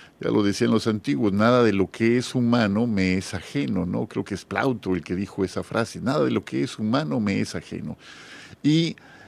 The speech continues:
justamente, eh, Jesús dice,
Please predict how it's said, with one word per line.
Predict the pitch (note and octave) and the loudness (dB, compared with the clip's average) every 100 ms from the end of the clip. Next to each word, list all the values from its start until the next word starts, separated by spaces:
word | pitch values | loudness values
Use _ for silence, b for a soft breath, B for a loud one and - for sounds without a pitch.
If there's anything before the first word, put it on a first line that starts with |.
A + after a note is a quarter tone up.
| B | B
justamente, | - - F#3 - F3 D#3+ C#3 G#2+ - G#2 C#3 - b b _ - | -6 -2 -2 2 2 4 2 0 0 0 0 -10 b b _ 2
eh, | G#2+ G2+ G2 G2 F#2 F#2+ - - | 4 6 4 4 4 2 -2 -4
Jesús | A2+ - D3+ C#3 | -4 -2 -4 -2
dice, | D#3+ - A#2+ G#2+ | -4 0 2 2